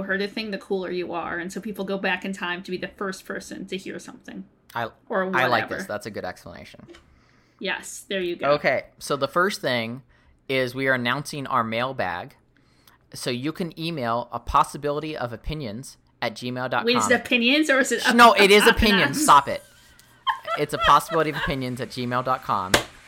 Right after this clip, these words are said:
Speaker 2: And you can send us your thoughts or feedback or whatever. Uh, and right now what we want you to do is recommend us songs about opinions,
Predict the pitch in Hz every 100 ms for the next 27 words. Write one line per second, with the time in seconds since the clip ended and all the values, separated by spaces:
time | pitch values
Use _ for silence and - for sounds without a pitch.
0 | - - - - - - - - 135 135
1 | 117 110 104 - - 120 123 127 139 139
2 | - 143 123 120 117 117 113 143 123 117
3 | 110 113 104 143 151 156 123 120 135 131
4 | 127 123 - 117 117 135 120 110 165 -
5 | - - - - - - 120 113 113 107
6 | 135 127 120 147 160 160 175 151 123 123
7 | 117 113 - 123 113 104 101 98 101 -
8 | 120 120 120 151 127 117 107 - 123 117
9 | 98 101 104 - _ _ - - 107 95
10 | 98 160 135 82 -